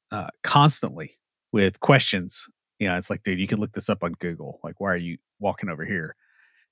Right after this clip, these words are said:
And I would track how long the interruptions took because I was, I was, like, trying to fix my time management. And I, you know, ended up going to the, you know, upper management of the company and going, "Look,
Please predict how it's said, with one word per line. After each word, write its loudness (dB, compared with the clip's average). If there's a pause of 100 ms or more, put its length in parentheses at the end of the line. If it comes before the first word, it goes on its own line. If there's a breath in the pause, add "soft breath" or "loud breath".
(100)
And 6
I 10
would 6
track 6
how 8
long 6
the 4
interruptions 2
took 6
because 2
I 8
was, 2
I 2
was, 2
like, 2
trying 6
to 2
fix 2
my 4
time 4
management. 0
And -4
I, 2 (500)
you -4
know, -8 (240)
ended -2
up -4
going 2
to -8
the, -6 (440)
you -4
know, -8
upper 4
management 6
of -2
the 0
company 4
and -2
going, 0
"Look, 6